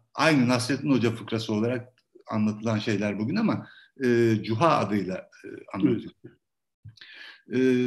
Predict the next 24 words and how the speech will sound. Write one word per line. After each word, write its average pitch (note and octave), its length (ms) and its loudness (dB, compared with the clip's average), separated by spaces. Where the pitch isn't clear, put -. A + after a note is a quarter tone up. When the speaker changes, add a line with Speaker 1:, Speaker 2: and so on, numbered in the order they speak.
Speaker 1:
devamlı D#3+ 760 6
olan A2+ 400 2
bir F#2+ 60 -8
şey F#2+ 280 -2
bu F2+ 120 -8
aslında. F#2 680 -8
O G#2+ 140 -6
y-, G2+ 120 -2
mizah G2+ 540 -6
denen F#2+ 240 -2
şey, F#2+ 300 -6
o G#2+ 120 0
yılların F#2+ 480 -2
mizahı F#2+ 500 -6
yani. F#2 260 -8
Sürekli G3 520 4
yazılmış, B2+ 720 2
e, A2 380 0
sürekli G3+ 840 0
siyasi C3+ 500 4
duruma D3 280 6
göre C#3 220 4
gözden A#2 480 4
geçirilmiş, C#3+ 800 0